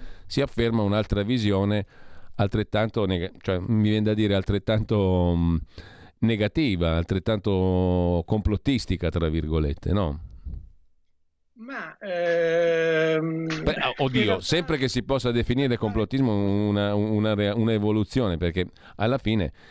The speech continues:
Speaker 1: che la classe operaia e il ceto medio si siano impoveriti è una realtà, forse poco considerata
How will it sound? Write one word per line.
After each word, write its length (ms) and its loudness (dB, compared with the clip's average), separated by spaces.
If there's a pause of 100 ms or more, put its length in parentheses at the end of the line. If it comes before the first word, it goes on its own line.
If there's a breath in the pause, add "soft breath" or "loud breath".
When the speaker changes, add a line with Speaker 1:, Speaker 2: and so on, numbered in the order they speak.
(120 loud breath)
Speaker 1:
che 220 -2
la 140 0
classe 280 -2
operaia 580 0
e 100 0
il 80 0
ceto 260 -2
medio 300 0
si 80 -6
siano 260 0
impoveriti 720 0
è 80 -2
una 200 0
realtà, 520 -4
forse 280 -2
poco 260 -4
considerata 880 0